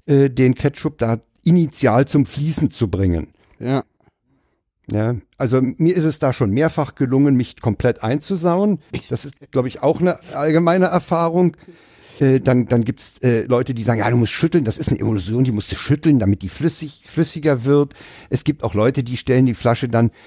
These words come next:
Speaker 1: für dreißig Sekunden in die Mikrowelle. Das,
Speaker 2: Okay.
Speaker 1: äh, soll angeblich auch helfen.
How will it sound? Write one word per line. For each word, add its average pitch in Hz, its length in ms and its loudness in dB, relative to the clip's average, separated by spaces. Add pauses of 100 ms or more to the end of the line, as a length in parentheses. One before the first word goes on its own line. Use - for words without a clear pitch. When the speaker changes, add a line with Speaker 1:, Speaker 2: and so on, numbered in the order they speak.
(160)
Speaker 1:
für 123 140 -4
dreißig 110 360 0
Sekunden 120 380 -2
in 104 120 4
die 104 60 2
Mikrowelle. 165 880 2 (220)
Das, - 180 -6
Speaker 2:
Okay. 120 380 -4
Speaker 1:
äh, 113 80 -6
soll 110 220 0
angeblich 110 500 -2
auch 139 260 0
helfen. 156 460 2